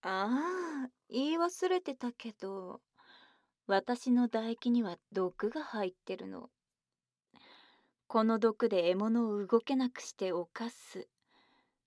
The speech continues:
それが私たち、ラミアのやり方。毒で痺れるのも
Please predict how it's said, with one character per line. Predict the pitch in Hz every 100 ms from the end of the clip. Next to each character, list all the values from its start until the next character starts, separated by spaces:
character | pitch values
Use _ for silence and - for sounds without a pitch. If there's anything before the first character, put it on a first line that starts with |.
| _ -
そ | - 190
れ | 233
が | 269
私 | 240 240 262 254
た | - 226
ち、 | - 214 - _ _ _
ラ | 214 233
ミ | 240 226
ア | 196
の | 175 185
や | 185 190
り | 208 -
方。 | 220 - - 233 - _ _ _ _ _ _ _ _ _ _ - - - - - _ _ _ _ _ _ _ 226
毒 | 214 208 254
で | 214
痺 | 185 190 196 226
れ | 254
る | 269
の | 247 226
も | 220